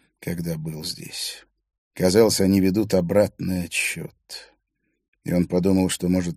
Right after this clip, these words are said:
так оно и есть. Это ходики в его голове отсчитывают последние часы, минуты, секунды.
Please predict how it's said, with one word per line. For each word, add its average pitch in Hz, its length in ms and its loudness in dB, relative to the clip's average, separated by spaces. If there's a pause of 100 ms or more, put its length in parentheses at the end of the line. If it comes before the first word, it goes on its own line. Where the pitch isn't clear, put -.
так - 260 -2
оно 85 220 -4
и 82 120 -6
есть. 87 520 -8 (500)
Это 92 240 0
ходики 95 600 4
в 85 100 -2
его 87 200 0
голове 87 760 2 (360)
отсчитывают 98 840 -2
последние 85 800 -2
часы, 90 600 -4 (340)
минуты, 80 720 -4 (100)
секунды. - 840 -8